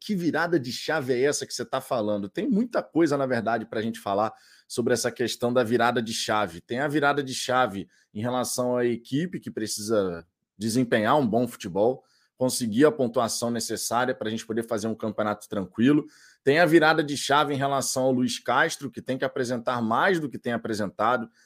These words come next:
Tem a virada de chave em relação aos jogadores, né? Conseguir jogar um bom futebol, enfim, um monte de coisa aí que a gente pode falar sobre isso.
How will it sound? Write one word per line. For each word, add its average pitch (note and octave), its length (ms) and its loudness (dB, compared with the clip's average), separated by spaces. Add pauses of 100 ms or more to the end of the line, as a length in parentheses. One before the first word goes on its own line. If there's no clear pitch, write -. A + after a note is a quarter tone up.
(220)
Tem C#3+ 140 2
a F3+ 80 4
virada E3+ 340 6
de D#3 120 -2
chave D3 340 2
em C#3+ 60 -2
relação D3 400 0
aos B2+ 160 0
jogadores, E3 880 4 (360)
né? C3 320 2 (580)
Conseguir G#2 340 -4
jogar C3 260 4
um C3+ 80 -2
bom B2 240 0
futebol, C3 640 4
enfim, A2 320 0
um E2+ 100 -8
monte C3 300 0
de A2+ 100 -4
coisa A2+ 280 0
aí A2 40 0
que A2 80 -8
a A2 40 -4
gente G#2+ 100 -6
pode A2 180 -4
falar G#2+ 200 -2
sobre G2 280 -6
isso. E3+ 280 0